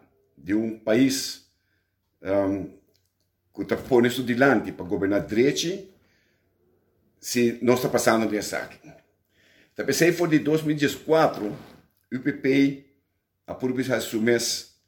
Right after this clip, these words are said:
forte, do de treze delante, que nos mês chega a um diálogo, ehm, nacional, para chegar a um compromisso nacional.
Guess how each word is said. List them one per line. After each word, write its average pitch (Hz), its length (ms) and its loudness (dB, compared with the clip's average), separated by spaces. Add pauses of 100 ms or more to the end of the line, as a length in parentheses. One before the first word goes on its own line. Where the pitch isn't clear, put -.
(120)
forte, 143 840 0 (1040)
do 104 160 2
de 127 80 0
treze 127 340 2
delante, 135 600 2
que 117 420 -8 (880)
nos 117 240 0
mês 127 160 2
chega 147 840 2 (960)
a - 200 -8
um 107 400 2
diálogo, 135 500 4 (400)
ehm, 104 340 -2
nacional, 139 840 0 (520)
para 98 80 -8
chegar 107 260 2
a 117 160 -2
um 110 380 -2
compromisso 160 640 2
nacional. 85 440 -10